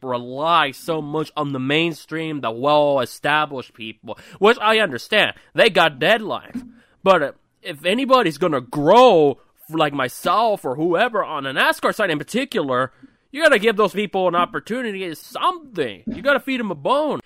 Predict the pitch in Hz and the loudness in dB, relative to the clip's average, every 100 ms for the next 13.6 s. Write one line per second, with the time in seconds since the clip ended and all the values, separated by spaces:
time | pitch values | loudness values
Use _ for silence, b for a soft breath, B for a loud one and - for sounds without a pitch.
0 | - 156 165 156 143 226 269 247 180 156 | -12 -8 -6 -6 -8 -6 -6 -4 -4 -4
1 | 143 143 143 139 196 185 165 147 160 139 | -6 -6 -6 -4 -4 -4 -10 -12 -10 -10
2 | 127 208 202 165 190 175 151 - 190 285 | 0 4 4 0 -10 -10 -12 -8 -4 -4
3 | - - 185 156 151 143 165 139 143 147 | -4 -8 -6 -4 -4 -6 -8 -6 -6 -6
4 | 151 117 98 139 131 151 180 147 123 160 | -8 -10 -4 -4 -4 -2 -2 -2 -4 -4
5 | 196 175 151 147 135 156 160 139 156 135 | -4 -4 -6 -6 -4 -6 -6 -8 -8 -8
6 | 208 302 277 - b b b b - 440 | -8 -8 -10 -12 b b b b -4 0
7 | 320 269 381 466 - 190 156 160 233 214 | 2 0 0 -2 -2 -6 -4 0 2 2
8 | 220 226 208 170 147 254 269 143 180 208 | -2 0 0 0 -4 -4 -6 -2 -2 -2
9 | 208 220 254 208 180 214 214 202 208 180 | -2 -4 -2 -4 -2 -4 -4 -8 -6 -4
10 | 175 143 120 101 330 320 190 151 143 _ | -4 -6 -12 -12 -6 -4 -4 -6 -10 _
11 | - 220 254 254 233 175 156 165 143 143 | 0 2 2 -2 -2 -2 0 -2 -2 -8
12 | - 196 269 220 - 139 135 127 135 120 | -4 0 2 2 0 -4 -4 -4 0 0
13 | 123 135 147 143 120 107 | -2 -2 2 2 0 -6